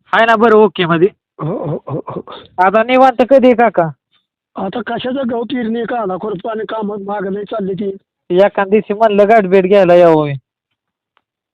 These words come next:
Speaker 2: हा.
Speaker 1: हॅलो,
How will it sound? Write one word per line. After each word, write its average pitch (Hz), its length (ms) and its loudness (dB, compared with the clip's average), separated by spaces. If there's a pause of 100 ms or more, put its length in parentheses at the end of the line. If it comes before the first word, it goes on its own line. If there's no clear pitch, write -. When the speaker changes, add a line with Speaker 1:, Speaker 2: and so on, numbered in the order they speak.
(1300)
Speaker 2:
हा. 175 260 -4 (1600)
Speaker 1:
हॅलो, 190 260 0